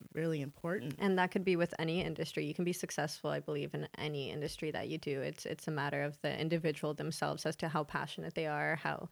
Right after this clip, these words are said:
Speaker 2: how willing they are to learn more and keep growing.
Speaker 1: Expanding their knowledge. Exactly.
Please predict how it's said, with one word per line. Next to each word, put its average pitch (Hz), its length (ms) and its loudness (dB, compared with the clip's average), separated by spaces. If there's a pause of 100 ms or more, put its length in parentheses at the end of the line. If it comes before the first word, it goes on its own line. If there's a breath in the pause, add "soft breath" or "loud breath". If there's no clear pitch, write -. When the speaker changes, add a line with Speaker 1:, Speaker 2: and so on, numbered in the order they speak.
(420 loud breath)
Speaker 2:
how 165 220 4
willing 160 360 4
they 156 140 6
are 143 180 6
to 143 460 2 (180)
learn 160 400 2
more 151 560 2
and 147 200 0
keep - 200 0
growing. 156 600 0
Speaker 1:
Expanding 160 460 -2
their 151 100 0
knowledge. 151 380 -4
Exactly. - 580 -8